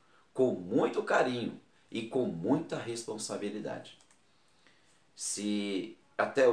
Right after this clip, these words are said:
se até antes de você ter sonhado com esse sonho, parecia que estava tudo amarrado, parecia que estava demorando para chegar a tua vitória, depois que você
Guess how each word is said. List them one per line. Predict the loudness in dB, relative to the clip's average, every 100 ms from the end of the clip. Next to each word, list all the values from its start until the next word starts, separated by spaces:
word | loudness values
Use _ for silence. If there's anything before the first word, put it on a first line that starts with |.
| 4
se | -2 0 4
até | 4 4 4 4 2 2
antes | 4 4 2 -4
de | -4
você | 0 0 2 0
ter | 0
sonhado | -2 0 0 0 -2 -4
com | -2 -2
esse | -2 -6
sonho, | -4 0 0 -2 -10 _ _ _ _ _ _ _ _ _
parecia | 6 6 4 0 2 0
que | 0
estava | -2 4 4 4
tudo | -2 -6 -6 -4 -2 2
amarrado, | 2 4 0 4 8 8 6 -4 -16 _ _ _ _ _ _ 4
parecia | 6 6 2 -4
que | -4
estava | 0 4 4 4
demorando | 2 4 6 8 8 8 2 0
para | 2 2 2
chegar | 0 0 4 4 4 -2 -16 _ _ _
a | -6
tua | -4 2 2
vitória, | 2 6 8 8 4 -6 -18 _ _ _ _ _ _ _ _ _ _ _ _ _ _ _ _
depois | -4 2 4 4 2
que | -2 -2
você | 0 0 2 2 4 2 -2